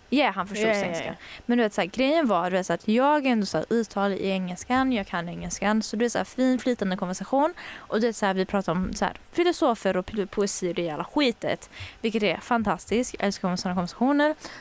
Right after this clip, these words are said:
Speaker 1: Men han var väldigt, hur ska man säga? Han var väldigt <laughs> högerinriktad. Och vilket är så här väldigt, väldigt, väldigt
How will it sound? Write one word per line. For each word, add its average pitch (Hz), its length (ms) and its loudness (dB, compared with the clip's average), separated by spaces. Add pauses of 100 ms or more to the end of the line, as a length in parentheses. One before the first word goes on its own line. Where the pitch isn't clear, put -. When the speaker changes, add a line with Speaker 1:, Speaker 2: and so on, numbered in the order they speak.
(220)
Speaker 1:
Men 240 220 2
han 311 240 4
var 339 120 4
väldigt, 269 360 2 (540)
hur - 80 -8
ska - 120 -4
man 202 80 0
säga? 175 240 -4 (840)
Han 233 180 2
var 285 120 4
väldigt 220 560 0 (280)
<laughs> - 260 -20
högerinriktad. 180 1160 0 (1000)
Och 202 140 -2
vilket 226 260 -2
är 208 80 0
så 202 140 -2
här 170 120 0
väldigt, 240 720 0
väldigt, 208 260 0
väldigt 196 340 0